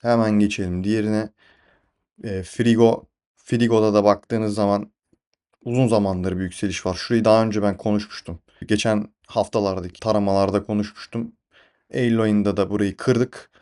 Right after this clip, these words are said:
Şimdi yoluna devam ediyor. Ben bu yolculuğun devam etme ihtimalini çok yüksek görüyorum. Hemen geçiyorum. Diğer hisse bu yeni girdi. Işık Plastik. Işık Plastik'te de bakın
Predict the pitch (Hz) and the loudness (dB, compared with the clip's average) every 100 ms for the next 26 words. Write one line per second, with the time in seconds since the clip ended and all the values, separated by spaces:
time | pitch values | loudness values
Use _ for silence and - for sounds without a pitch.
0 | _ _ _ - - 123 117 117 113 123 | _ _ _ -10 -2 0 0 0 0 0
1 | 120 117 123 113 98 117 117 113 117 120 | 4 6 6 4 2 0 2 2 2 0
2 | 113 104 107 113 110 110 104 117 110 - | 0 0 0 2 2 2 0 -6 -8 -6
3 | 101 92 98 107 107 104 98 - 104 - | -6 -4 -6 -8 -10 -14 -16 -12 -12 -8
4 | 92 104 127 127 127 _ _ _ _ _ | -4 -2 -2 -4 -12 _ _ _ _ _
5 | _ - 117 110 104 101 - 87 85 87 | _ -2 0 2 0 -2 -4 -8 -8 -4
6 | 110 117 110 - 113 110 - _ _ _ | 0 0 0 -6 -4 -4 -6 _ _ _
7 | _ _ - _ _ _ _ _ - 113 | _ _ -20 _ _ _ _ _ -12 -4
8 | 113 117 120 110 98 101 113 - - 123 | 2 4 4 2 0 0 -2 -4 -6 -6
9 | 127 - 104 90 - 113 104 123 - - | -6 -2 -2 -2 -4 -10 -8 -8 -8 -4
10 | 117 113 107 - - 110 104 104 85 | 2 2 2 -10 -6 -2 -2 -4 -12